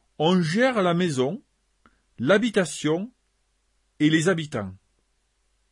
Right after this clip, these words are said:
On invente une économie sociale et solidaire. Ce faisant,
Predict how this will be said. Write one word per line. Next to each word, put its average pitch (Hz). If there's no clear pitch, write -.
On 151
invente 214
une 175
économie 185
sociale 170
et 135
solidaire. 107
Ce -
faisant, 190